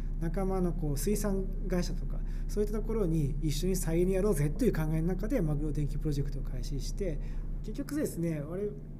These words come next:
あの、再エネを選ぶということに関しては、言うてみればコストさえ合えば誰でも一応できちゃう決断と、なんだろう、再エネを作ってる会社があるので。だけどさっきも申し上げた通り、みんなでやらなきゃいけない話なので、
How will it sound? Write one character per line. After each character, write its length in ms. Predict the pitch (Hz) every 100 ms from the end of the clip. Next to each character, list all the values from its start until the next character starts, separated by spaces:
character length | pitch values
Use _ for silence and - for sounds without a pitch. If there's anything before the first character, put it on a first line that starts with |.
| -
あ 40 | 160
の、 160 | 151
再 340 | - 214 226 240
エ 40 |
ネ 80 | 240
を 20 |
選 280 | 190 202 233
ぶ 80 | 202
と 120 | 165
い 40 |
う 60 | 147
こ 80 | 151
と 80 | 151
に 140 | 147
関 200 | 151 147
し 40 |
て 140 | - 143
は、 280 | 151 139 139 - -
言 120 | 208
う 40 | 254
て 120 | 302
み 100 | 302
れ 60 | 208
ば 200 | 147 147 - - - - -
コ 180 | - 294
ス 100 | -
ト 80 | 247
さ 160 | 165
え 200 | 151 - - - -
合 100 | 185
え 120 | 165
ば 220 | 139 139 - - -
誰 160 | 170 185
で 100 | 226
も 80 |
一 160 | 214 233
応 40 |
で 160 | 175 -
き 60 | -
ち 80 |
ゃ 40 | 156
う 40 | -
決 260 | 135 180
断 200 | 202 202
と、 360 | 202 202 196 - -
な 60 |
ん 40 | 160
だ 60 |
ろ 80 | 139
う、 40 | -
再 180 | 185 185
エ 40 |
ネ 80 | 185
を 80 | 180
作 140 | -
っ 40 | -
て 80 |
る 40 | 135
会 120 | 147
社 100 | 143
が 100 | 143
あ 40 |
る 80 | 135
の 120 | 123
で。 140 | 127 - - - - - - -
だ 60 |
け 120 | 214 180
ど 60 |
さ 80 | 185
っ 20 |
き 100 | - 160
も 160 | 147 160 165 160 160
申 60 | 147
し 40 |
上 80 | 175
げ 60 | 151
た 60 |
通 200 | - 139
り、 300 | 139 135 135 - - 170
み 120 | 208
ん 100 | 269
な 80 | 285
で 100 | 202
や 60 |
ら 60 | 156
な 80 | 147
き 80 |
ゃ 20 | 135
い 60 |
け 140 | - 151
な 60 |
い 20 |
話 260 | 143 143 170
な 100 | 151
の 120 | 131
で、 240 | 135 127